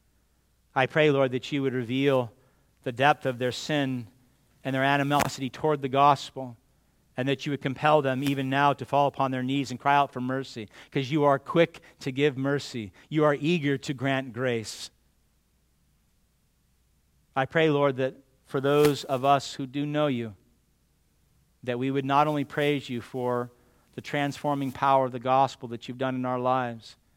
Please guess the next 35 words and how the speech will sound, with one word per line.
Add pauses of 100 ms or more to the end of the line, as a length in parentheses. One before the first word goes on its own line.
(500)
but
then (140)
we
would
look
upon
our
mission
field,
we
look
upon (540)
those
outside
of
this
church, (640)
truly
believing (420)
that
they
stand
condemned
apart
from
Christ, (420)
and
instead
of
judging
them,
instead
of
condemning
them,